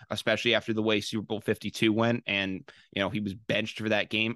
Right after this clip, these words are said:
I never thought we would see Malcolm Butler in a Pats jersey again.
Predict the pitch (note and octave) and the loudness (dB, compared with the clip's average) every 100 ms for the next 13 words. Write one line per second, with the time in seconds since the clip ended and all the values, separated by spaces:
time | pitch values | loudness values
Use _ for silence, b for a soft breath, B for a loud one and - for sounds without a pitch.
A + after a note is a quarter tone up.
0 | - A2+ A#2+ G#2+ G#2+ A2 G2+ - F2 D2 | 0 0 2 2 2 2 0 0 0 -2
1 | - G#2 F#2 - G#2 F#2+ F2 F2+ F2+ F2 | -2 0 0 0 0 0 0 -2 -2 -2
2 | D#2 D#2 - - G2 - D#2+ - - A#1+ | -2 -6 -8 -6 -4 -2 -4 -4 -8 -8
3 | - C2 - - | -8 -8 -8 -12